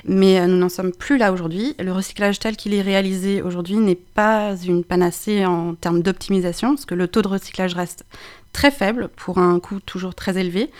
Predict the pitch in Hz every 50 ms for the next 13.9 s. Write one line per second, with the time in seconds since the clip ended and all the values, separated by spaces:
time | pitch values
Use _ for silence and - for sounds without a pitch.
0 | - - - - - - - - - 359 - - 226 - 226 202 202 - - -
1 | 294 247 196 - 202 202 196 190 196 - - - 269 269 247 202 175 165 185 -
2 | - 220 220 214 190 185 180 - 214 - - 220 208 202 196 - - - 220 220
3 | 214 220 202 - - 190 185 180 180 180 180 180 180 185 185 180 180 180 202 233
4 | 262 262 262 - - 175 170 170 175 185 202 320 359 - _ - - - - -
5 | - - - - - - 185 180 180 - 208 196 269 262 269 262 - 277 240 -
6 | - 226 208 202 233 247 - - 202 190 185 180 190 - - 190 - - 220 220
7 | 226 226 208 196 190 185 185 185 180 180 180 175 175 175 - - 175 170 - 185
8 | - - 180 170 165 170 170 175 175 175 - - 175 185 214 - - 240 190 170
9 | 170 - - - - 170 175 - - 180 - - 180 - - 170 - 190 185 190
10 | 208 202 185 180 175 170 170 165 170 170 165 - - - - - - - - 180
11 | 180 175 180 175 - 175 175 175 - - - 208 208 202 - 226 208 220 214 196
12 | - - 214 220 226 208 196 185 175 175 180 - - 190 185 180 196 185 180 175
13 | - - 175 - - 185 170 180 180 196 185 180 170 165 160 175 226 294